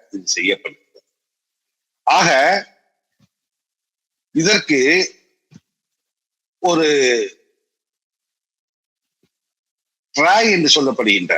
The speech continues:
Telecom Regulatory Authority of India என்கின்ற அந்த உச்சபட்ச அதிகாரம் கொண்ட அமைப்பு இரண்டாயிரத்தி இருபத்தி மூன்றாவது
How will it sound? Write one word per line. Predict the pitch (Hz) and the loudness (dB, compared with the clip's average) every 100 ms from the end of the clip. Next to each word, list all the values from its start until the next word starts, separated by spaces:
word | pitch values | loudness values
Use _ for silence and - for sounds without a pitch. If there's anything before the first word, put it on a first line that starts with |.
| - _ _ - | -6 _ _ -6
Telecom | 139 180 180 196 160 | -2 -2 -2 -2 -2
Regulatory | 123 139 139 - 143 | -2 -2 -4 -4 -4
Authority | 113 - 120 107 104 | -2 -2 -2 -2 -2
of | 90 85 | -2 -6
India | 80 85 78 - - | -10 -6 -6 -6 -10
என்கின்ற | 107 101 101 95 85 | -6 -6 -6 -4 -4
அந்த | 87 95 | -4 -12
உச்சபட்ச | 92 - 127 110 - 107 90 - | -8 -4 -2 -2 -2 0 0 -2
அதிகாரம் | 101 113 120 113 95 | 0 0 0 -2 -4
கொண்ட | 82 78 78 71 - 78 | -10 -6 -4 -4 -6 -6
அமைப்பு | 82 98 - 107 - _ _ _ _ _ _ _ - | -6 -6 -12 -14 -18 _ _ _ _ _ _ _ -8
இரண்டாயிரத்தி | - 185 196 180 147 143 | -2 0 2 2 0 0
இருபத்தி | 127 147 160 147 | 0 0 -2 -2
மூன்றாவது | 123 123 120 107 87 | 0 0 0 -2 -2